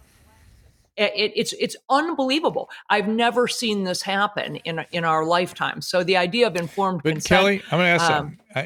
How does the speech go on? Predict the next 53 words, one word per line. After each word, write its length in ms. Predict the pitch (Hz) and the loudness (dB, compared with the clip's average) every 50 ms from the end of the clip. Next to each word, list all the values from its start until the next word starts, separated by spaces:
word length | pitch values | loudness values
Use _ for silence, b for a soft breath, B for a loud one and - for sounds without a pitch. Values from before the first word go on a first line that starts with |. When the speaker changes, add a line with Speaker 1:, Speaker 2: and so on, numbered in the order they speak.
| - - | -6 -4
Speaker 2:
th-, 280 | - 131 165 175 - 190 | -2 0 0 0 -2 -4
yeah, 280 | 160 135 156 160 117 101 | -2 0 0 2 0 0
th-, 260 | 95 120 151 170 180 | 0 0 0 0 2
this 200 | 143 170 185 - | 2 2 2 2
I 100 | 202 180 | 2 2
wanna, 160 | 175 190 185 | 2 2 2
I 100 | - 151 | 0 0
wanna 240 | 165 180 180 175 160 | 0 2 2 2 0
to 220 | 135 - - - 131 | -2 -4 -10 -12 -6
drill, 260 | 117 127 147 139 139 | 0 2 2 2 4
have 160 | 135 123 131 | 2 0 0
you 80 | 131 127 | 0 2
guys 160 | 123 120 113 | 2 2 2
drill 220 | - - 127 123 120 | 2 0 0 0 0
into 100 | 117 107 | 0 -2
this 180 | 104 95 - | -2 -2 -2
a 40 | 113 | -2
little 140 | 104 95 85 | -4 -2 -2
bit 180 | 92 98 92 | -2 -2 -4
because 260 | - 107 101 123 113 117 | -2 -2 0 0 0 2
th-, 200 | 151 165 170 160 | 0 0 0 -2
you 200 | 135 151 147 139 | -2 0 2 2
know, 60 | 131 | 2
as 160 | 127 117 127 | 0 0 -2
we, 100 | 135 139 | -2 -2
you 80 | 143 143 | 0 0
and 100 | 139 143 | 2 0
I 100 | 135 123 | 0 0
try 180 | - - 127 | 0 0 0
to 80 | 117 110 | 0 0
p-, 240 | - - - - - | -2 -8 -20 -20 -14
piece 320 | - - 139 135 127 - | -10 -8 -6 -6 -6 -6
together 480 | - 127 113 117 117 117 110 110 104 98 | -6 -4 -2 0 0 2 2 0 0 0
what 240 | 95 101 104 107 - | 0 -2 -2 -2 -2
we've 220 | 110 104 98 98 | -4 -6 -4 -2
all 140 | 101 95 92 | -2 -4 -2
been 220 | 92 101 104 95 | -4 -4 -6 -6
through, 200 | 95 - - 82 | -6 -8 -8 -6
you 60 | 80 82 | -6 -4
know, 100 | 92 92 | -4 -2
what 140 | 110 113 | -2 -2
happened 540 | 85 - - - 110 113 107 - 95 80 80 | -4 -4 -2 0 0 0 0 -2 -2 -4 -2
in 120 | 87 85 85 | -4 -6 -6
this 180 | 85 82 - | -8 -6 -2
whole 300 | 110 98 92 92 85 b b b b b b b b b b b _ | 0 0 2 0 -2 b b b b b b b b b b b _
mess 340 | 104 101 101 104 98 90 - - | -4 0 0 2 0 0 -2 -4
that 100 | - 98 | -6 -4
we're 100 | 92 95 | -4 -6
talking 420 | 92 - 110 110 113 110 - - | -4 0 2 2 2 2 0 -2
about. 280 | 101 87 90 90 87 87 b b b b b b b b b - | -2 0 0 0 -2 -2 b b b b b b b b b -4
You 120 | 110 117 | 0 2
know, 280 | 110 101 95 98 - - - - | 2 2 2 0 -2 -4 -2 -2
I, 160 | 127 - | -2 -2